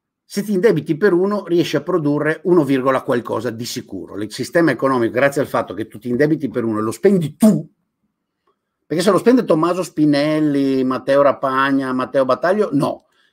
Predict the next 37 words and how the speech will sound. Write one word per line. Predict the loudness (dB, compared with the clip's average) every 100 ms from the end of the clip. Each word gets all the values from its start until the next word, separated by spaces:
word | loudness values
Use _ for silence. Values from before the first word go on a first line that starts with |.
| _
Però | 0
se | 2
lo | 2
spende, | 2 2 2 2 -2 -4 _ _ _ _ _ _ _
eh, | -6 -4 -2 -4 -4 -6
il | -4
signor | 0 0
Di | 2
Maio, | 2 4 4 2
sì. | 0 -2 -4 -10 _ _ _ _ _ _ _ _ _
Quando | -2 2
lui | 4 4
spende | 2 2 2 2
l'extra | 0 -2 -4 -6
dollaro, | -2 -2 -2 -4 -2
l'extra | -4 -4 -4 -2
dollaro | 2 2 0
suo | -4 -8 -4 2 4 4 0 _ _ _ _ _ _ _ _ _ _
ha | 0 4
un | 4
effetto | 2 0 -2 -2
moltiplicativo | -2 -4 -8 -8 -4 -6 -4 -4 -4
per | -6 -8
cui | 0 0 0 -4 _ _
si | -16 -8 -6
farà | 0 2 4 2 -2 _ _ _ _ _ -6
un | 0
euro | 2 4 4
e |
mezzo, | 2 2 -2 -4 -4 -4
un, | -4
un | -2
dollaro | 2 2 2
e |
mezzo | 0 -4 -6 -8
di | -10
pil. | -12 -14 -18